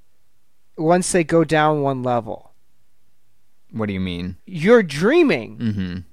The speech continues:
Speaker 1: Like, the idea that they need to pull a suitcase out of, of, of a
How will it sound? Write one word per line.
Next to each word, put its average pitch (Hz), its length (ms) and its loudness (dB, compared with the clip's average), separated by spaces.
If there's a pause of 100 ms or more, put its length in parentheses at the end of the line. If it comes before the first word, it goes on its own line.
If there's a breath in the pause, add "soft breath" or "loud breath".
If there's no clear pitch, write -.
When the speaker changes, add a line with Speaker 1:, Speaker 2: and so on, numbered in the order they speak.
(500)
Speaker 1:
Like, 202 200 2
the 226 100 2
idea 220 460 4
that 233 160 2
they 208 120 4
need 202 180 -2
to 190 80 0
pull 220 360 2
a 190 60 2
suitcase 208 580 0
out 180 160 6
of, 160 140 0
of, 165 440 2
of 151 200 -2
a 139 160 -4